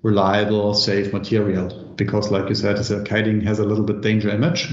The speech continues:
I think it's not as dangerous as most people think, but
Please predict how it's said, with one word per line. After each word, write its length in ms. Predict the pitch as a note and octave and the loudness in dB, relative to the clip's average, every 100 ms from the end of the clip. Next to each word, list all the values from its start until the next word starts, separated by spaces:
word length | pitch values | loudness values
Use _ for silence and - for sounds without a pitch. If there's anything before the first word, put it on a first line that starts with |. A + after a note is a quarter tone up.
| A#2 | -2
I 60 | |
think 200 | A2 A2+ | 0 0
it's 160 | A2+ - | 0 0
not 240 | A#2+ B2 | 0 0
as 80 | A2+ | -2
dangerous 460 | - A2+ A#2 A#2 A2 | 0 0 0 -2 0
as 40 | |
most 220 | A2 A2 | 0 0
people 240 | - A2+ A2+ | -2 -2 -2
think, 460 | A#2 F3+ - - | 2 2 0 -4
but 420 | - G#2+ A2 A2 | -2 0 0 0